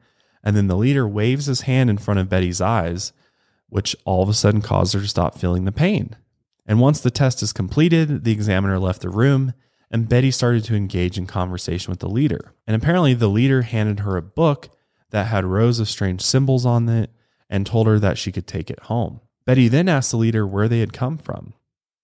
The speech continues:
And apparently, this guy pulls out a map that had a ton of stars on it and pointed at it. Betty recalled that afterwards, the men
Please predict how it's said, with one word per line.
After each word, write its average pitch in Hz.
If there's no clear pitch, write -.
And 107
apparently, 113
this 120
guy 113
pulls 123
out 135
a 120
map 107
that 90
had 101
a -
ton 101
of 87
stars 117
on 117
it 110
and 92
pointed 123
at -
it. -
Betty 131
recalled 127
that 110
afterwards, 107
the 113
men 104